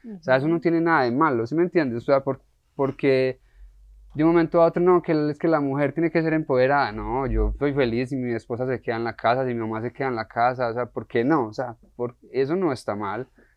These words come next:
Speaker 1: ¿sí me
Speaker 2: Así es.
Speaker 1: entiendes? O sea, o yo no tengo por qué ser el líder de, de esta organización, si el líder que está detrás de las cámaras puede liderar su trabajo y seguir siendo el líder de él, de, de su propia vida. Entonces, esa es, es una falsa,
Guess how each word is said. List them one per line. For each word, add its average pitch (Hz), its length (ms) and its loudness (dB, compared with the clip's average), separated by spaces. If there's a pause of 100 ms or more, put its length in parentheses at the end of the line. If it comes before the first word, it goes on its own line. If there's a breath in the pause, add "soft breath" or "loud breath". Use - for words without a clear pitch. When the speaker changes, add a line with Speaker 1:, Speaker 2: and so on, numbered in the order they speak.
Speaker 1:
¿sí 139 100 -8
me 156 60 -2
Speaker 2:
Así 165 180 -2
es. 123 200 0
Speaker 1:
entiendes? 110 220 -12
O 120 120 -8
sea, 123 180 4
o 110 60 0
yo 113 100 -2
no 131 120 -2
tengo 147 260 -2
por 127 160 -6
qué 120 160 -2
ser 131 140 0
el 131 120 -2
líder 131 320 0
de, 113 220 -6 (320 soft breath)
de 117 100 0
esta 117 160 -2
organización, 117 640 -2
si 131 200 -4
el 131 160 -2
líder 127 240 0
que 127 80 -2
está 117 140 -6
detrás 113 220 -4
de 110 80 -2
las 104 200 -6
cámaras 117 320 -4
puede 110 240 0
liderar 113 340 0
su 120 120 -10
trabajo 104 440 -2
y 117 60 -4
seguir 107 240 -4
siendo 117 280 -4
el 120 80 -2
líder 120 300 -2
de 110 160 -2
él, 107 160 -6
de, 117 160 -10
de 117 140 -6
su 113 120 -12
propia 113 400 -6
vida. 123 360 -2 (480)
Entonces, 113 680 -6
esa 131 380 2
es, 151 160 -6
es 143 160 -4
una 160 360 0 (220)
falsa, 151 840 2